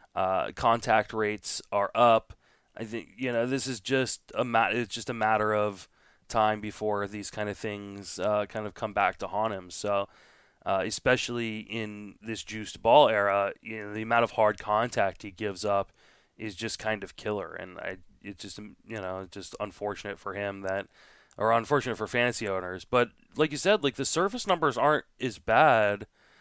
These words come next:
as maybe, uh, they should be. And so, like,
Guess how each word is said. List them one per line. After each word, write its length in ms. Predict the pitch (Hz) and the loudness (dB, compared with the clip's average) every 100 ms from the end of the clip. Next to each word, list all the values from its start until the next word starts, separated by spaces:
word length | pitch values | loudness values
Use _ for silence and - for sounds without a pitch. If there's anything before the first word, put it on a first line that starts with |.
| _ _ _ | _ _ _
as 220 | 120 113 110 | 0 0 -2
maybe, 880 | 117 117 107 113 110 104 101 104 - | -4 -4 -4 -8 -6 -8 -8 -10 -4
uh, 260 | 101 101 104 | 0 0 0
they 200 | 113 107 | -4 -6
should 340 | - 135 139 | -2 -2 -2
be. 260 | 101 85 85 | -10 -10 -10
And 160 | 104 | -10
so, 240 | - 117 107 | -2 0 2
like, 220 | 107 101 | 0 -2